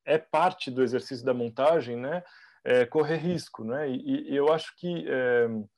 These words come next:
e, e o risco não é, o risco não, não, não é consequência, naturalmente, do número de artistas que participam de um projeto, sem dúvida não é. Mas eu, eu quero acreditar que existe na,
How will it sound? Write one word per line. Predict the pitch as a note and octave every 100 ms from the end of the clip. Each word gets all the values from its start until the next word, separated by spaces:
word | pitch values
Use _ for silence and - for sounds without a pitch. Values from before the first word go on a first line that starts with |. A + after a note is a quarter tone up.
| _ _ _ _ _ _ _ _ _ _ _ _ _ -
e, | C#3+ - D3
e |
o | D3
risco | C3 D#3+ - D#3+
não | C#3+ C#3
é, | D#3 C#3+ C3+ -
o | -
risco | A#2+ D3 - E3
não, | D3+ C#3 C#3
não, | B2+ C#3+ C#3 C3 -
não | A#2+ B2
é | C#3+
consequência, | D3+ D3+ - C3 - C#3 C3 B2 A#2 - _ -
naturalmente, | A#2+ B2 B2+ B2+ C3 - A#2+
do | B2
número | C3+ C3+ C3
de | A#2 A#2+ A2+
artistas | A2 - - A2 - -
que |
participam | - A#2 - A2+ A2+
de | G#2
um |
projeto, | A2+ A#2+ A2 G#2+ -
sem | - B2 A#2+
dúvida | B2+ A#2 B2+
não | C3+ C3+
é. | A2+ - - - - -
Mas | A#2+ B2+ C3 - _ _ _
eu, | D3 C#3 C#3
eu | D3+
quero | C3 D#3
acreditar | D#3+ E3 C#3 D3 E3+ E3+ - -
que | D#3 D#3+ -
existe | C3 C3 G3 - D#3
na, | C3 B2+ B2